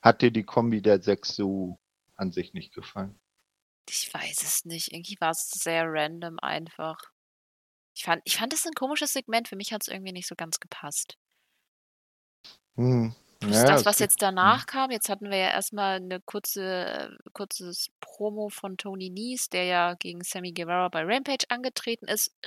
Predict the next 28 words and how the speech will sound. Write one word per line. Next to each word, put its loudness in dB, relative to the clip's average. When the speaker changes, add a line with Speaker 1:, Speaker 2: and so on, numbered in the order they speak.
Speaker 2:
Reden -4
wir -4
dann -2
einfach -6
drüber, -10
wenn -8
wir -8
bei -2
Rampage -2
reden. -8
Und 0
dann 6
kam 2
ja 2
dann -4
Wardlow -2
zu -2
seinem 0
Squash. 2
Also, -2
es 2
war 4
irgendwie, -4
weiß 2
ich -2
nicht, -4
war 0
irgendwie -4